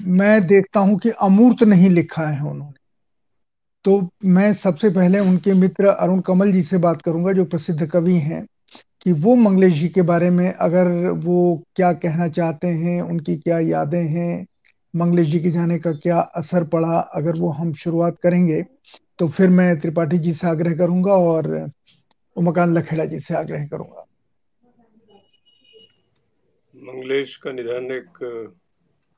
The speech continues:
Speaker 2: निजी क्षति तो है ही मेरे लिए, ये हिंदी कविता की बहुत बड़ी क्षति है। मंगलेश एक दुर्लभ कवि थे।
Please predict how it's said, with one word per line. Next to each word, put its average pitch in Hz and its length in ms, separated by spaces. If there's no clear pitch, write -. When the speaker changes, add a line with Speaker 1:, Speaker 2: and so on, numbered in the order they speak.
Speaker 2:
निजी 131 420
क्षति - 520
तो 123 160
है 104 160
ही 131 120
मेरे 104 220
लिए, 101 240
ये 110 80
हिंदी 135 280
कविता 135 400
की - 140
बहुत - 420
बड़ी 107 200
क्षति - 460
है। 90 160
मंगलेश 139 840
एक 120 160
दुर्लभ 139 440
कवि 101 240
थे। - 180